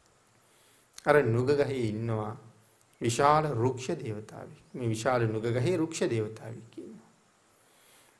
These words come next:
මේ රුක්ෂ දේවතාව කල්පනා කළා, "අනේ මේ කාන්තාව මොනතරම් මෛත්‍රී ගුණයෙන් යුක්තද? තමන් මරන්න අරගෙන යන කෙනාටත් මෛත්‍රී කරනවා." ඇය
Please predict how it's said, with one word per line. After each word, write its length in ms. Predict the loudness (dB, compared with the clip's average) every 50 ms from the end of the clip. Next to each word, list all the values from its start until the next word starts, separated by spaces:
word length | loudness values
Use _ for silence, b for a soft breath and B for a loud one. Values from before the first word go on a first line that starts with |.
| b 8
මේ 140 | 12 12 12
රුක්ෂ 280 | 12 12 12 12 10 8 8 10
දේවතාව 480 | 10 10 10 10 8 6 6 8 8 8 8
කල්පනා 480 | 8 6 6 6 4 2 4 4 2 2
කළා, 340 | 2 2 6 8 8 8 8
"අනේ 260 | 6 6 4 2 2
මේ 220 | 4 4 2 2 0
කාන්තාව 600 | 2 2 4 4 4 2 2 2 4 4 6 6 4 4
මොනතරම් 600 | 2 0 0 0 0 0 0 2 2 2 2 2 0 -4 -6 -8 B B B B B B B -4
මෛත්‍රී 720 | 8 10 12 12 12 12 8 6 2 2 4 6 6 6 6
ගුණයෙන් 400 | 6 6 4 6 4 2 2 0 0 0
යුක්තද? 400 | -2 -2 -2 0 2 2 4 4 2 0 2
තමන් 340 | 4 4 6 8 8 8 8 6 2 0
මරන්න 580 | 2 4 6 6 8 6 6 4 2 2 2 4
අරගෙන 420 | 6 6 4 4 2 0 -2 -2
යන 220 | -2 0 -2 -2 -2 -4
කෙනාටත් 560 | -4 -4 -2 -2 -2 -2 -2 -4 -6 -4 -4
මෛත්‍රී 440 | -4 -4 -4 -4 -8 -10 -12 -12 -12
කරනවා." 400 | -14 -16 -18 -18 -18 -20 -20 -20 -20 _ _ _ _ _ _ _ _ _ _ _ _ _ _ _ _ _ _ _ _ _ _ _ _ _ _ _ _ _ _ _ _ _ _ _ 4 6
ඇය 140 | 8 8